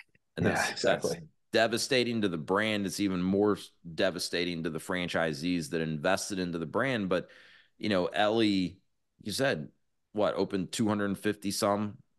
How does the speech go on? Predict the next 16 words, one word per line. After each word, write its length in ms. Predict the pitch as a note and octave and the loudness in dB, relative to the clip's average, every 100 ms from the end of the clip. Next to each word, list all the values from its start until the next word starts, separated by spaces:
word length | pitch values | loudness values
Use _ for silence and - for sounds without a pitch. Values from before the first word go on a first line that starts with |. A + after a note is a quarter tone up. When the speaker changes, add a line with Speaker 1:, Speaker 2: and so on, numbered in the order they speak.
| _ | _
Speaker 1:
units 560 | F#2 G2+ A2 G2 - - _ _ _ _ | 0 2 2 0 -4 -6 _ _ _ _
already 480 | F#2+ F#2 F#2+ G#2+ G#2+ | 2 4 4 4 2
in, 140 | F#2 | 0
in 200 | B1+ F#2+ | -2 0
what, 160 | G2 D#2+ | 0 0
like, 120 | E2+ | -2
a 60 | D#2+ | -8
twelve-month 680 | - F#2+ G2+ - G2 - | 0 2 2 2 -2 -4
period 480 | - F#2+ G2+ A2+ A2 - | -2 0 2 0 -4 -6
or 200 | E2 D#2 | -4 -2
eighteen-month 640 | F2 F#2 A2 G2+ G2+ F#2 - | -2 -2 -2 0 0 -2 -4
period? 380 | F#2+ G2+ A2+ G2 | -2 0 0 0
Like, 280 | E2+ D#2 - - - _ _ | 0 -2 -8 -20 -20 _ _
Speaker 2:
Yeah, 180 | - F2 | 2 2
it's 180 | D#2+ - | 2 -2
crazy. 400 | - F#2+ F2 D#2 | 4 4 4 0